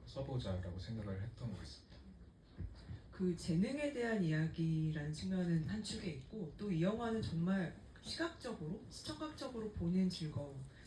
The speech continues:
Speaker 2: 그 완성도도 꽤나 좋아서 우리 어떤 감각을 좀 자극하는 측면이 있습니다. 어떤 서사도 서사인데 그 사이에 틈들이 있고 결이 많아서 본-, 보면서 또 우리가 좀 해석해볼 여지도 많은 것 같아요.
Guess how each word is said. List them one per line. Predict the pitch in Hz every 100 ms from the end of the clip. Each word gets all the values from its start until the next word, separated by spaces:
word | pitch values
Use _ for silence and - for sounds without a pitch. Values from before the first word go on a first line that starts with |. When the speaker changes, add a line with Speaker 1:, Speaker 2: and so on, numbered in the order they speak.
| -
Speaker 2:
그 | 165 165 147
완성도도 | 151 214 214 190 185 180
꽤나 | 226 226 220 208 185 160 -
좋아서 | - 175 170 165 139 143 156 131 - - -
우리 | 165 180
어떤 | 156 156 151
감각을 | - - 156 175 262 254 226
좀 | 196
자극하는 | - 160 160 165 156
측면이 | - 190 185 160
있습니다. | 127 - - 135 127 - - - -
어떤 | 165 156
서사도 | 262 269 302 285 262
서사인데 | 269 277 247 170 156 170 -
그 | 175
사이에 | 160 285 294 285 -
틈들이 | - 320 330 294
있고 | 175 - 185 -
결이 | - 156 170 214
많아서 | 147 131 139 - 170 147 - - -
본-, | - 180 185 -
보면서 | 185 220 254 226 147 135 135
또 | - 127
우리가 | 156 165 160
좀 | 156
해석해볼 | 254 294 302 302 285 208
여지도 | 135 135 165
많은 | 127 127 165
것 | 165
같아요. | 151 - - 139